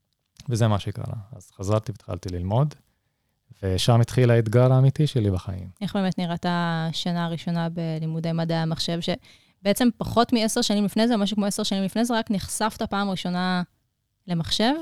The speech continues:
Speaker 2: ואז אתה כבר יושב ולומד את זה באוניברסיטה?
Speaker 1: כן, לא הבנתי למה יש הרבה מתמטיקה.
Speaker 2: <laughs>
Speaker 1: ו-
Speaker 2: נראה לי שעדיין לא מבינים כל כך
Speaker 1: כן,
Speaker 2: מה-
Speaker 1: אבל <laughs> לא סגורים על זה
Speaker 2: כן.
Speaker 1: עד היום. אה, ודבר שני, זה מבחינה חברתית.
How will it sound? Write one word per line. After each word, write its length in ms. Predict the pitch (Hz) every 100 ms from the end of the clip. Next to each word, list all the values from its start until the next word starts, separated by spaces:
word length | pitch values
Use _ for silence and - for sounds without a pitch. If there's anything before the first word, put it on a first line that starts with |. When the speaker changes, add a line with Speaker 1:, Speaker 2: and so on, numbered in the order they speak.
| 285
Speaker 2:
ואז 280 | 185 190 185
אתה 100 | -
כבר 180 | 185 180
יושב 320 | 170 - 190 180 185 180
ולומד 400 | 175 175 190 185
את 80 | 175
זה 100 | 175
באוניברסיטה? 600 | 165 165 170 165 190 - - _ _ _ _
Speaker 1:
כן, 160 | 139 110 -
לא 180 | 139 143
הבנתי 360 | 120 120 113
למה 140 | 107 101
יש 100 | -
הרבה 240 | 95 95
מתמטיקה. 540 | 92 - 95 - 87 - - _
Speaker 2:
<laughs> 40 | 220 190 - - _ _ _ 113
Speaker 1:
ו- 100 | 98
Speaker 2:
נראה 120 | 92 220
לי 60 |
שעדיין 500 | - 214 190 208 220
לא 80 | 196
מבינים 400 | 185 175 175 175
כל 140 | -
כך 160 | - 180 185
Speaker 1:
כן, 100 | 120 107
Speaker 2:
מה- 60 | 110
Speaker 1:
אבל 200 | - 247 220 - - - 381 254 - -
<laughs> 40 |
לא 60 | 110
סגורים 400 | 120 110 110 101
על 100 | 95
זה 60 | 95
Speaker 2:
כן. 140 | 220
Speaker 1:
עד 60 | 202
היום. 140 | 117 110 _ - _ _ _ _ _ _ _ _ -
אה, 360 | 104 104 98 101
ודבר 420 | 95 98 104 123
שני, 320 | 120 147 175
זה 180 | 165 113
מבחינה 320 | 101 - 104
חברתית. 680 | 107 107 107 113 - 95 _